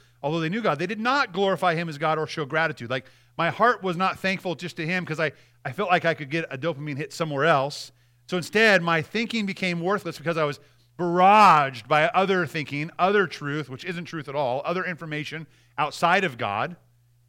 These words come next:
My, my, my thinking became worthless and my senseless heart was darkened. That's what happens. And it comes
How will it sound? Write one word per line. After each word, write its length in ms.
My, 240
my, 240
my 120
thinking 220
became 300
worthless 380
and 120
my 140
senseless 480
heart 340
was 100
darkened. 400
That's 120
what 80
happens. 480
And 80
it 40
comes 340